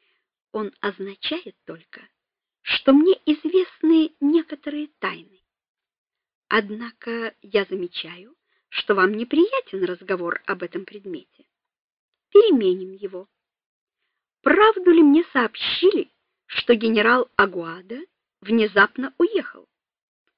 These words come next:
Я вам должен заметить, что меня очень удивил его неожиданный и притом тайный отъезд. В Тюильри ещё не было подобного примера. Впрочем,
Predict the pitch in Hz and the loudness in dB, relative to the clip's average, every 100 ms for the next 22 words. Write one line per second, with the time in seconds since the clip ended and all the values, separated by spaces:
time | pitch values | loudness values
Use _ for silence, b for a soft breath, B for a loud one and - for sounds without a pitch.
0 | _ _ _ _ _ 196 196 180 190 185 | _ _ _ _ _ 0 2 4 2 -2
1 | 180 180 180 180 190 349 - _ _ _ | -2 -4 -4 -4 -4 -8 -14 _ _ _
2 | b b - - 208 202 214 - - 415 | b b -8 0 0 0 -4 -4 0 0
3 | - 359 392 - 349 359 349 220 320 - | 2 2 2 0 2 2 2 -2 -6 -10
4 | _ 185 180 180 185 170 165 185 302 330 | _ -2 0 2 0 -4 -8 -8 -4 2
5 | 370 392 - 233 - 202 - 277 277 _ | 2 2 -2 -12 -12 -10 -8 -8 -8 _
6 | 247 247 254 262 262 269 247 180 - _ | -10 -10 -14 -16 -16 -18 -18 -20 -20 _
7 | _ _ _ _ _ _ _ _ _ _ | _ _ _ _ _ _ _ _ _ _
8 | - - 240 208 196 202 208 311 - _ | -20 -6 -2 0 -2 -2 -4 -8 -8 _
9 | _ _ 208 254 320 - 403 508 427 247 | _ _ -2 2 2 2 0 2 2 4
10 | 285 330 440 349 196 196 190 196 233 240 | 2 0 0 4 2 2 -4 -4 -12 -10
11 | 185 147 139 _ _ _ _ _ _ - | -10 -12 -18 _ _ _ _ _ _ -20
12 | _ 220 220 - 220 214 208 | _ -10 -8 -8 -8 -8 -12